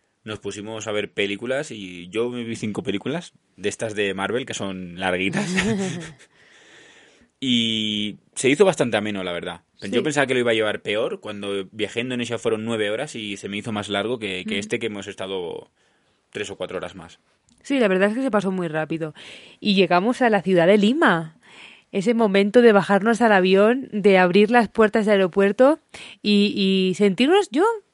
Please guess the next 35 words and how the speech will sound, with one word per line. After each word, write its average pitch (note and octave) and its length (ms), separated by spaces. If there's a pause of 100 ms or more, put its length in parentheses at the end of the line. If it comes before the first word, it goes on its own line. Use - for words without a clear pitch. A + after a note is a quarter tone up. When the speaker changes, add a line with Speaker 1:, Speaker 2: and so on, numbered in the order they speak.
Speaker 2:
tengo C#4+ 140
que D#4+ 80
decir C#4+ 160
que E4+ 80
me D4 80
sentí A#3+ 240
un E4 80
poco C#4+ 220
como D4 180
en F3 140
casa, D#3 440
¿eh? C4+ 240
No A3+ 140
noté D4 400
mucho B3 340
ese G#3+ 300
choque F#3 500 (280)
en F#3+ 140
otros, F#3+ 380
de F#3+ 100
otros G3 220
países. F3 720 (320)
Sí - 140
que A3+ 80
es A3+ 60
verdad, A3+ 300
claro, G#3+ 200
el F3+ 140
habla, G3+ 260
pues, F#3+ 160
ayuda F3+ 280
mucho F3+ 320
a D#3+ 80
sentirte E3+ 460
de D#3+ 540